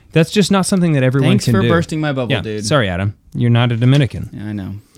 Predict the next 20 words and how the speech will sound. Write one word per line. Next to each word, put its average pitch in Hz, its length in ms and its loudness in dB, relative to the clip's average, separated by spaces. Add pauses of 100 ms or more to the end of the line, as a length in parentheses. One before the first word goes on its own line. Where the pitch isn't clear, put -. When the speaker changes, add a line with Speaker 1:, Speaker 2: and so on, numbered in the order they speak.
(600)
Speaker 1:
Okay, 147 360 0 (180)
uh, 127 140 4
finally, 185 440 4
let's 147 220 4
get 185 140 4
to 165 100 4
Ignatian, 117 640 0
because 127 380 4 (200)
Speaker 2:
Okay. 143 80 2
Speaker 1:
Ignatian 165 380 2
is 143 180 0
really, 151 320 6
I 127 100 2
think, 123 420 -4 (580)
the 117 200 2
sweet 131 320 0
spot 107 380 0
for 117 120 -4
most 107 320 -2
people. 98 400 -6